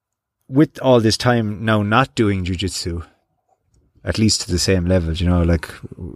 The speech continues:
well, yeah, not really doing jujitsu at all, watching D V Ds here and there and whatnot, but basically not doing jujitsu. You know, for the last, say, four years, I've identified as being a jujitsu player. And, like, it was a big part of my identity. Like, any, like we said in the previous episodes,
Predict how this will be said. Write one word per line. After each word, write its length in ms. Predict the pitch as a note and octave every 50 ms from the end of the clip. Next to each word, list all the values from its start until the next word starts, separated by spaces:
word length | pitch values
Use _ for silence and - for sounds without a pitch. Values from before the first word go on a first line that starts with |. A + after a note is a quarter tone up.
| - - - - _ - - - - - - - - - - - - - _ _
well, 200 | - - E2 E2 - - - -
yeah, 180 | - D2+ C#2+
not 220 | C2+ F#2+ F#2+ E2+ E2
really 180 | F2 E2 D#2+
doing 180 | D#2 E2+ E2 D#2
jujitsu 380 | E2+ D#2 E2 D#2 - - D#2+
at 60 | D2+ D#2+
all, 240 | D#2+ D#2+ D#2+ D#2 D2 - - - - - - - D#2
watching 320 | F2+ F#2+ - - F2+ D#2+ D2+
D 180 | F2 G2+ F2+
V 100 | E2 E2+
Ds 220 | D#2 E2+ E2+ E2+ -
here 140 | - F2
and 100 | E2 D#2+
there 200 | E2 E2+ E2 E2
and 160 | D#2+ D#2+ D#2+ E2+
whatnot, 360 | E2+ - D#2 E2+ E2+ - -
but 300 | F#3 F2 E2 - - - _
basically 340 | B2+ C3 B2+ - - G#2+ G#2+
not 180 | G#2+ G#2+ -
doing 200 | - A2 G2+ F#2+
jujitsu. 520 | F2 F#2+ F2 F#2 G2+ F2+ - - F2+ D#2+ D2+ - _ _ - - - _ _ _ _ -
You 80 | G2+
know, 100 | G2 F2+
for 120 | - - G2+
the 60 | G#2+
last, 360 | A#2+ C3 C3 A#2+ - - -
say, 280 | - - - - A2+ G2
four 280 | - - A#2 A2 G#2+
years, 540 | G#2+ A2 A2 A2 G#2+ G2+ G2 G2 - - - _ _ _ _ _ _ _ _ _ _ _ _ _ - - -
I've 160 | G#2+ G#2 F2+
identified 680 | G2+ G2 F2 A2+ A2 A2 - F#2+ - G#2+ F#2+ F#2+ F2+ F2+
as 200 | - F#2+ F#2 E2+
being 180 | G#2 G2 F#2
a 40 | F#2
jujitsu 460 | E2+ F#2+ F#2 F2+ G#2+ G#2 - - F2+
player. 400 | - - G#2+ F#2+ F2 E2+ E2 - - _ _ _ _ _ _ _ _ _ _ _ _ -
And, 120 | G2 F#2+
like, 160 | F#2+ F#2 F2
it 80 | G#2 G2+
was 120 | F#2+ F#2+
a 60 | G#2
big 240 | F#2+ - D3 C#3+ B2
part 300 | - A2+ G#2+ G#2 G2+ -
of 60 | F#2+
my 100 | F#2+ F#2
identity. 460 | F2+ E2 F#2 F2+ E2 - F2 E2+ E2 D#2+
Like, 180 | F2 F2 F2
any, 340 | G2+ A2 A2 G#2+ G2+ F#2+ F#2
like 220 | F2+ G#2 G2 -
we 80 | G#2 F#2
said 200 | - - G#2+ F#2+
in 80 | F#2+ F2+
the 120 | F2+ E2+
previous 320 | - - A#2 A2 G2 F#2 F2
episodes, 560 | G2 F2+ - F#2 - - F#2 F2 E2+ E2